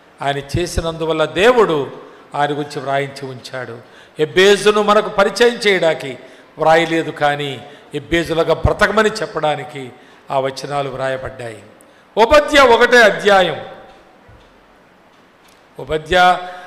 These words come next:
ఆ ఒక అధ్యాయం ఇరవై ఒకటి వచనాలు ఏముంటాయి, వాటిని అరవై ఆరు అధ్యాయాలు కలిగిన యెషయాకు అప్పగిస్తే రాసి పడేస్తున్నాం. యాభై రెండు అధ్యాయాలు ఉన్నటువంటి ఇర్మియాకి ఇచ్చినా రాసి పడేస్తున్నాం.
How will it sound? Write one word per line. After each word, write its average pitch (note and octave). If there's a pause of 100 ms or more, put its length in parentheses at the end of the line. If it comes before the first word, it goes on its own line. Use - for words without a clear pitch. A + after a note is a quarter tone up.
(160)
ఆ D3+
ఒక D#3+
అధ్యాయం F#3
ఇరవై F#3
ఒకటి F#3
వచనాలు F#3
ఏముంటాయి, G3 (380)
వాటిని G#3 (360)
అరవై A3
ఆరు A3+
అధ్యాయాలు G3+
కలిగిన G#3+
యెషయాకు G#3+
అప్పగిస్తే G3+
రాసి G#3+
పడేస్తున్నాం. F3+ (2500)
యాభై C4+
రెండు C4+
అధ్యాయాలు B3
ఉన్నటువంటి A#3
ఇర్మియాకి A3+
ఇచ్చినా A#3
రాసి G#3+
పడేస్తున్నాం. F3+